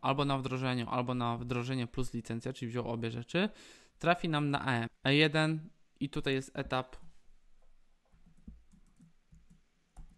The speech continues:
Chodzi mi o to, żeby to była taka, mm,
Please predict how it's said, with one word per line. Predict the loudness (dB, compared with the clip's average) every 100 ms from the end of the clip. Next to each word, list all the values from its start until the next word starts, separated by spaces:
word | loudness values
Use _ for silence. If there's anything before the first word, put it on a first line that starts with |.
| -20 -20 -20 -20 -20 -20 -20 -20 -20 -20 -20 -20 -20 -20 -20 -20 -10
Chodzi | -2 2 4
mi |
o | 4
to, | 4
żeby | 2
to | 2 4
była | 4
taka, | 6 2 4 2 0 -14 -12 -10 -12 -14 -6
mm, | -2 -2 -2 -4